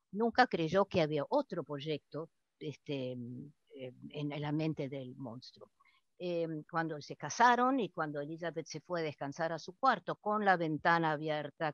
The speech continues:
que vi-, que Víctor no le cierra, la deja descansar un rato, oye unos gritos, vuelve y la ve asesinada en la cama,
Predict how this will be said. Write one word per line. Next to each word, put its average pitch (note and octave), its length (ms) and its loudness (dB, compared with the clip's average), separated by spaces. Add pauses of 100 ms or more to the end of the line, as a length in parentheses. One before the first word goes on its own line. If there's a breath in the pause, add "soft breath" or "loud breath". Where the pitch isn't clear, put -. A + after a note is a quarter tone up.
que F3+ 220 0
vi-, F3+ 260 0 (240 loud breath)
que F3 160 -4
Víctor F3+ 400 -2
no F3 280 -4
le E3 160 -6
cierra, D#3+ 580 -8 (520 soft breath)
la C#3 180 -2
deja A3+ 280 0
descansar G#3 520 -4
un G#3 80 -4
rato, F#3+ 400 2
oye G#3 320 8
unos G#3 240 2
gritos, G#3+ 460 0
vuelve A3 600 2
y F3 140 -6
la D#3 160 4
ve F3 240 2
asesinada D#3 640 -4
en F3 60 -2
la G3 100 4
cama, F#3 420 4